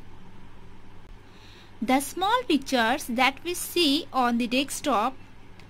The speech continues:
are called icons, and with the help of icons we can open different program, files, folders by di-, double clicking on it with the mouse. Children, this is the basic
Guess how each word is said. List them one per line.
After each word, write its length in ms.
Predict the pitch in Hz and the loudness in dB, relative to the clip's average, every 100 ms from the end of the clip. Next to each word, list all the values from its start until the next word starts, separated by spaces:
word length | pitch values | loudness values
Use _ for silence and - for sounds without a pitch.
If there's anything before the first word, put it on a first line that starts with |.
| - - | -2 2
are 160 | 226 | 4
called 340 | 214 - 370 508 - | 2 2 2 2 2
icons, 680 | 339 302 214 180 196 - - - - - - 240 | 2 2 -2 -2 -4 -8 -14 -14 -16 -16 -4 4
and 320 | 233 262 262 | 4 4 0
with 160 | - 247 | -2 0
the 80 | 277 | 0
help 380 | 262 302 381 403 - | 0 2 2 0 0
of 240 | 247 214 - | 0 0 0
icons 640 | 240 240 226 226 269 - - | 0 0 -2 -2 -2 -4 -4
we 160 | 214 233 | 0 2
can 260 | 269 262 262 | 4 4 2
open 540 | 294 320 254 240 294 | -4 0 2 4 4
different 580 | 240 262 294 381 440 440 | 4 4 6 6 6 2
program, 600 | - 254 190 240 220 233 277 | 2 2 4 4 4 2 -2
files, 840 | - 285 262 254 262 294 - - | 0 6 8 8 6 2 -4 -6
folders 680 | - 277 233 226 269 359 - - - - - | 2 2 4 4 2 0 -8 -16 -18 -18 -6
by 200 | 196 226 | 2 4
di-, 200 | 214 240 - 214 | 4 0 -4 -2
double 280 | 226 247 392 | 2 4 2
clicking 420 | 349 302 262 330 508 - - | 4 2 4 0 0 -10 -2
on 200 | 226 214 | 0 4
it 260 | 277 403 - | 4 2 -2
with 200 | - 208 | -4 -2
the 80 | 190 | 0
mouse. 520 | 220 262 208 131 - - - - - - - - - - - - - - | 2 2 2 -4 -10 -14 -16 -16 -14 -14 -14 -14 -14 -14 -16 -16 -16 -4
Children, 640 | 370 415 370 277 254 294 | 4 4 4 2 4 2
this 320 | 226 349 415 - | 4 2 2 -2
is 300 | 262 240 233 | 0 2 0
the 100 | 240 | -2
basic 540 | 214 254 262 - 381 | -2 -2 0 2 2